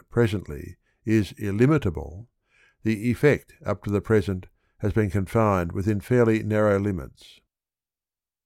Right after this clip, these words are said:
One general observation to begin with. Science has increased man's control over nature,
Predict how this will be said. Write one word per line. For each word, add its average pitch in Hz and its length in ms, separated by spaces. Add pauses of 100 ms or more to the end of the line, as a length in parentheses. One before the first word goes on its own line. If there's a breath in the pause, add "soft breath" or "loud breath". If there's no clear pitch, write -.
(140)
One 151 240
general 127 320
observation 95 920
to 120 140
begin 104 380
with. 71 320 (640)
Science 123 400
has 101 120
increased 98 640
man's 98 480
control 98 560
over 95 220
nature, 92 640